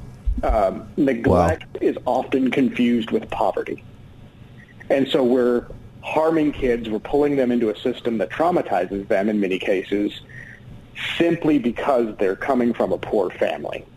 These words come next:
Speaker 2: Wow.
Speaker 1: And that's something that needs to change dramatically.
Speaker 2: Yeah, I, I,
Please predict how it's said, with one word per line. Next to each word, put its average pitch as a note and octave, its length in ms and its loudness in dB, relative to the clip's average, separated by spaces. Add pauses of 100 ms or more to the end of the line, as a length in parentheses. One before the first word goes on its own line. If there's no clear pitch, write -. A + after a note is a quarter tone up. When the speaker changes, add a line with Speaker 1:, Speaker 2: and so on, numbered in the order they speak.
(1400)
Speaker 2:
Wow. F2 240 4
Speaker 1:
And - 80 0
that's D3 320 -2
something B2 500 0
that A2+ 280 0 (460)
needs C#3 280 0
to A2+ 100 -6
change G#2+ 300 -2
dramatically. G#2+ 440 0
Speaker 2:
Yeah, A2+ 140 4
I, F#2 260 4
I, F#2+ 160 2